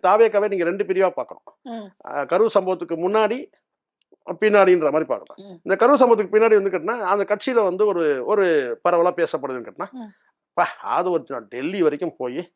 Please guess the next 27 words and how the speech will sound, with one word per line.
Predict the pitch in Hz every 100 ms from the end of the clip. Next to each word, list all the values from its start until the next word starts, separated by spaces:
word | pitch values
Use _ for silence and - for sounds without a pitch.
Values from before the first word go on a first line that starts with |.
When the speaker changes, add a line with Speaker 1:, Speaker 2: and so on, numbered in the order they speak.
| _ _
Speaker 2:
ம். | - 202 180 _ _ -
Speaker 1:
அப்படியே | - - 185 220
வந்து | 175 156 185 165 110 82 _ _ _ _ - _ -
தலைகீழா | 131 208 214
மாத்திட்டாருங்க, | 170 165 160 127 113 147 - _
Speaker 2:
ம். | 262 226 202
Speaker 1:
சி | 165 190
பி |
ஐ | 185
கேஸ் | - 143 -
எடுத்துட்டாங்கன்னு" | 131 131 135 170
சொல்லி | 170 214
சி | 240
பி | 247
ஐ | 208
கேஸ் | 208 202
எடுத்து | 190 233
வெற்றின்னு | 202 190 233 208
கொண்டாடின | 175 170 160
முட்டாளுங்க | 147 165 156
இவனுங்க. | 117 110 101 -
Speaker 2:
ம். | - 247 214 196 165 _ _ _
Speaker 1:
அது | 123
எவ்வளவு | 139 196
பெரிய | 185 165
ஆப்புன்றது | 185 - 180 175
தெரியாம | 143 165 175 143